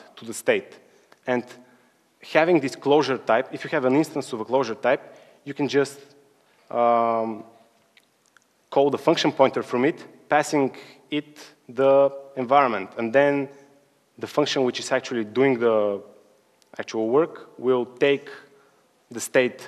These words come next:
from the state pointer and, uh, figure out how far along it has reached in the state machine of the continu-, of the resumable function and continue. Again,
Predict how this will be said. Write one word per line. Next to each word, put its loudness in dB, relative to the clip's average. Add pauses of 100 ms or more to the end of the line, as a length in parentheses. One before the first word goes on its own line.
from -8
the -10
state -4
pointer 0 (320)
and, -2
uh, 4
figure 0
out 4
how 2
far 2
along 2
it -8
has -12
reached -6
in -6
the -14
state -4
machine -6 (360)
of -12
the 0
continu-, -6 (160)
of -8
the -2 (280)
resumable -4
function -2
and -4
continue. -10 (1080)
Again, 0